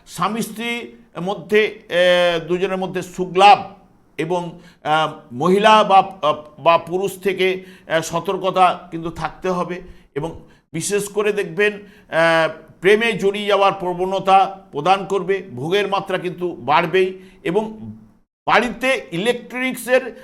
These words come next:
আহ, দ্রব্য কেনার আকর্ষণও কিন্তু কিছু না কিছু বাড়ার সম্ভাবনা রয়েছে। ঘর সাজানো, আহ, থাকবে বা সাজানো গুছানো, আহ, জায়গাটা উঠে আসবে বা শৌখিন জাতীয় যারা ব্যবসা বাণিজ্যের সঙ্গে যুক্ত রয়েছেন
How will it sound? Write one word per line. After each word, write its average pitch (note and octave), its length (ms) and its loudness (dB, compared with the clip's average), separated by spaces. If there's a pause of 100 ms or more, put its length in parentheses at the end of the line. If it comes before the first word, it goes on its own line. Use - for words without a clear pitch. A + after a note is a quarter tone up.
(160)
আহ, F#3 200 6
দ্রব্য G#3 420 2
কেনার G3+ 460 2
আকর্ষণও G3+ 580 0
কিন্তু G3 260 -10
কিছু F#3 220 -8
না F3+ 100 -4
কিছু E3+ 240 -8
বাড়ার D3+ 400 0
সম্ভাবনা E3 480 -8
রয়েছে। E3+ 400 -8 (340)
ঘর G3+ 260 4
সাজানো, F#3 720 -4 (200)
আহ, E3+ 140 0
থাকবে E3 540 -2 (120)
বা D3+ 140 -2
সাজানো D#3+ 360 -4
গুছানো, D#3+ 500 -8 (260)
আহ, D3 360 -2
জায়গাটা D#3 520 0 (260)
উঠে F3 200 -4
আসবে F3+ 480 -2 (220)
বা D#3+ 120 4
শৌখিন G#3+ 540 0
জাতীয় A3+ 300 2
যারা G#3 200 2
ব্যবসা F3+ 380 -2
বাণিজ্যের F3 380 -6
সঙ্গে E3+ 300 -10
যুক্ত D#3+ 320 -10
রয়েছেন F#3 460 -6